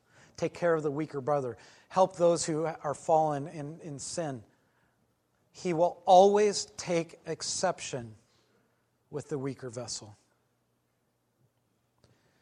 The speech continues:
When we are truly one with each other,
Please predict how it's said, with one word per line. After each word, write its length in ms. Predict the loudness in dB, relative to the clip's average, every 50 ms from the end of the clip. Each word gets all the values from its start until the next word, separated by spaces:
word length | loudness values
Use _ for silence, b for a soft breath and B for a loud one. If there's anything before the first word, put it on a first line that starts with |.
| _ _ _ _ _ _ _ _ _ _ _ _ _ _ _ _
When 220 | 0 2 2 4 6
we 140 | 8 10
are 140 | 12 12 10
truly 500 | 8 6 2 4 4 6 6 6 4 2
one 400 | 2 0 0 0 2 0 0 -2
with 180 | -4 -6 -6 -8
each 300 | -8 -10 -8 -2 2 4
other, 460 | 6 6 6 4 4 2 2 -2 -8